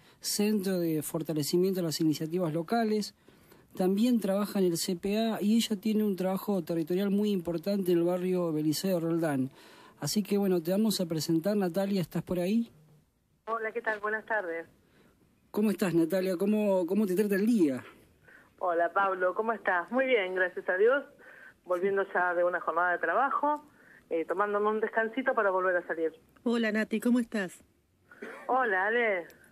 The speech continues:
Speaker 3: ¿Estás mejor?
Speaker 2: Sí, gracias a Dios ya estoy recuperada.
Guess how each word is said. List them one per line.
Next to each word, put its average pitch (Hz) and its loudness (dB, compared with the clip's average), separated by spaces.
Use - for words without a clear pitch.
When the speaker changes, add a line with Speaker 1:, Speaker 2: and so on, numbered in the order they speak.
Speaker 3:
¿Estás 180 -2
mejor? 233 0
Speaker 2:
Sí, 180 4
gracias 175 0
a 156 0
Dios 160 0
ya 165 -2
estoy 160 0
recuperada. 147 -2